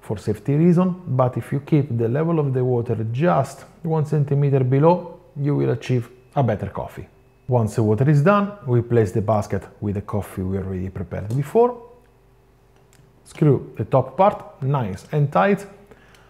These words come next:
and let's go to the next step, brewing the coffee on the stove.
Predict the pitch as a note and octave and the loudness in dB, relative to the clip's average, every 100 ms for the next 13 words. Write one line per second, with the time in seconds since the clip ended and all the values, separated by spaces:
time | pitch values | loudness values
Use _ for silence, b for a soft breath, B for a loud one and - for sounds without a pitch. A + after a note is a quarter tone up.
0 | b b _ _ F#3+ F3+ D#3+ - F2 - | b b _ _ 2 2 2 -2 -6 -6
1 | - C#3+ B2+ A2 - - D2 - - _ | -2 2 2 0 -6 -8 -10 -10 -20 _
2 | _ _ _ _ _ F#3 C#3+ D3 F3+ G2+ | _ _ _ _ _ -2 0 2 2 -2
3 | - - _ A#2+ A2 F#2 - D#2 C2+ | -10 -20 _ -4 -2 -4 -8 -10 -10